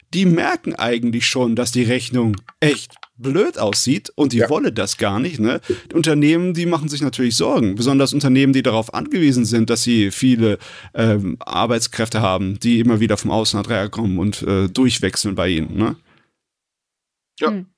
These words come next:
Speaker 1: Ich meine, einige können da gar nicht unterleben, ne? Traditionsunternehmen, das fa-, die fast hundert Jahre alt sind,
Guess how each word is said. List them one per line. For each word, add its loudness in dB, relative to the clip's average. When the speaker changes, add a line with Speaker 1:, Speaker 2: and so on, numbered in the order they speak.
Speaker 1:
Ich -8
meine, 2
einige 0
können 0
da 2
gar 0
nicht -2
unterleben, 2
ne? 2
Traditionsunternehmen, 0
das 0
fa-, -4
die -6
fast -4
hundert 0
Jahre 0
alt 0
sind, 0